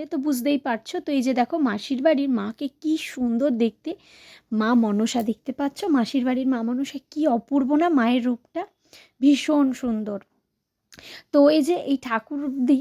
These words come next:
মানে এই মার দর্শন অবধি কিন্তু তোমাদের করাতে পারলাম। তারপরে ওই যে গল্প, হাসি, মজায় আর ভিডিও করা সম্ভব হয় না। আর এই যে টুকুনবাবুকে এখন খাওয়াতে বসিয়েছি। তো আজকে কিন্তু মাসি অনেক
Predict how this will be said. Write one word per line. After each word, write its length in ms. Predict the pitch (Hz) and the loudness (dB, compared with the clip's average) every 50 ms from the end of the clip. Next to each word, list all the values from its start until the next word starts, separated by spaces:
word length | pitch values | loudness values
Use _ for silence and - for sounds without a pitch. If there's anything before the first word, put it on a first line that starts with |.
| 349 453 330 | 2 0 0
মানে 180 | 254 226 226 247 | 2 2 2 2
এই 100 | 247 240 | 2 2
মার 300 | 240 240 233 240 254 247 240 | 2 2 2 0 -2 0 0
দর্শন 360 | 247 269 262 254 - - 294 311 | 0 0 0 -2 -2 0 2 2
অবধি 220 | 330 269 285 330 294 | 2 2 2 2 2
কিন্তু 200 | 311 294 269 339 | 2 0 0 0
তোমাদের 360 | 311 294 247 240 233 294 330 | 0 2 2 2 2 0 -2
করাতে 380 | - - 247 214 220 220 - 233 | 0 2 2 2 2 0 -2 -6
পারলাম। 340 | - 233 220 220 226 233 254 247 | -6 -6 -6 -4 -4 -4 -4 0
তারপরে 380 | - 294 285 269 - 330 311 330 | 2 2 2 6 6 6 6 6
ওই 100 | 320 285 | 4 2
যে 120 | 320 339 277 | 0 -2 0
গল্প, 300 | 262 269 262 262 247 - 311 | 0 -2 -2 -2 -2 -2 -4
হাসি, 340 | 294 269 262 247 - - 302 | -2 -2 -4 -4 -2 0 2
মজায় 380 | 285 277 262 254 240 330 392 - _ _ _ _ _ _ _ _ _ 247 | 2 2 2 0 -2 -2 -4 -6 _ _ _ _ _ _ _ _ _ 2
আর 240 | 262 254 254 254 254 | 4 6 6 6 4
ভিডিও 300 | 233 254 226 208 240 247 233 | 2 0 0 0 -2 -2 -2
করা 200 | - 277 294 - | -2 -4 -4 -4
সম্ভব 420 | - - 285 247 220 208 214 208 214 | -4 -4 -4 -2 -2 -2 -2 -4 -2
হয় 140 | 226 220 233 | -4 -4 -2
না। 60 | 233 254 | -2 0
আর 80 | 262 277 | 0 0
এই 100 | 294 262 | 0 0
যে 100 | 339 320 | 0 -2
টুকুনবাবুকে 640 | - 311 262 311 302 294 311 302 294 294 277 311 | -2 -4 -2 -2 2 4 4 4 4 2 0 -2
এখন 200 | 294 285 320 311 285 | 0 0 -2 -2 -2
খাওয়াতে 360 | - 285 277 269 269 262 294 | -2 -2 0 0 0 -2 -2
বসিয়েছি। 560 | 277 285 277 262 - - 302 294 294 - - 392 - _ _ _ - - - - - _ | -2 -2 -2 -2 -4 -4 -6 -6 -8 -10 -14 -16 -16 _ _ _ -20 -20 -20 -20 -20 _
তো 80 | _ 285 | _ 0
আজকে 280 | 233 214 214 - - 294 | 0 0 0 -2 -4 -2
কিন্তু 200 | 285 359 339 349 | 0 0 2 4
মাসি 280 | 302 285 262 247 - 330 | 4 4 2 2 0 0
অনেক 280 | 302 247 226 233 262 | 0 0 2 2 0